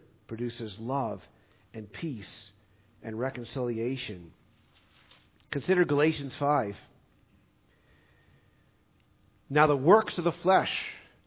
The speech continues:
are evident, evident: sexual immorality,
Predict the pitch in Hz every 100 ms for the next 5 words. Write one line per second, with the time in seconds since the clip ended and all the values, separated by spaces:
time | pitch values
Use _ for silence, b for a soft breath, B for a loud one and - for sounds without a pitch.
0 | - 131 - 151 151 135 107 - 156 165
1 | 120 101 - - b b b b b b
2 | - - 170 - 160 156 156 135 135 156
3 | 156 127 101